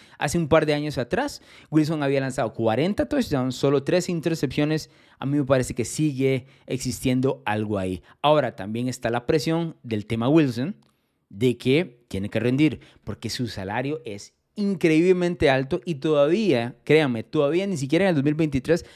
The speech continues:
ha llegado a a golpear en el tope salarial a los Broncos. Dos mil veinticuatro y dos mil veinticinco va a ser absurdo lo que le va a costar la presencia de Russell Wilson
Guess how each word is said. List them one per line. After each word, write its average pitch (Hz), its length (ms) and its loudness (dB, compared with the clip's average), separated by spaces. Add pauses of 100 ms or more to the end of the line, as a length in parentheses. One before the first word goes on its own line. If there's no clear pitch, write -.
(120)
ha 139 120 0
llegado 143 480 4
a 117 140 0 (280)
a 131 100 2
golpear 131 760 2
en 127 120 -6
el 117 140 -4
tope 120 280 -6
salarial 101 380 -6
a 104 40 -6
los 98 160 -8
Broncos. 101 460 -8 (240)
Dos 131 120 -2
mil 156 140 0
veinticuatro 147 600 2
y 123 40 0
dos 113 60 -2
mil 127 140 -2
veinticinco 127 520 -6
va 110 60 -4
a 110 40 -6
ser 113 140 -8
absurdo 107 540 -4
lo 95 160 -6
que 110 200 -8 (220)
le 113 100 -4
va 110 100 0
a 107 60 -4
costar 110 400 -2
la 110 180 0
presencia 101 400 -4
de 95 60 -6
Russell 98 240 -6
Wilson 98 380 -8